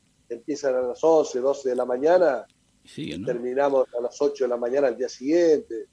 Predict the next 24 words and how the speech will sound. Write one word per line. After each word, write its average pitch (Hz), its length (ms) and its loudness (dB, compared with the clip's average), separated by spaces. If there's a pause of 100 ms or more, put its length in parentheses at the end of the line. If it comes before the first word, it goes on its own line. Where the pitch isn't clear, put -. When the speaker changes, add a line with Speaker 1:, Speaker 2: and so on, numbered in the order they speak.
(120)
Speaker 2:
Mm. 107 280 -6 (180)
Speaker 1:
eh, 107 400 -2
quince, 143 440 -6
dieciocho, 131 680 2
veinte 127 340 0
horas. 135 540 2 (440)
Speaker 2:
Qué 139 120 -8
va. 101 200 -8
Speaker 1:
Este, 123 560 -4
pero 139 680 4
la 156 120 6
verdad 254 260 6
que 233 120 6
me 190 80 6
interesa 180 680 2 (580)
y 135 80 -12
sigo 170 320 2
con 139 160 0
atención. 127 680 -4 (720)
Cuando 135 600 6
Speaker 2:
Mm. 131 60 -2
Speaker 1:
muchos 170 340 4
se 165 120 4
van, 170 240 8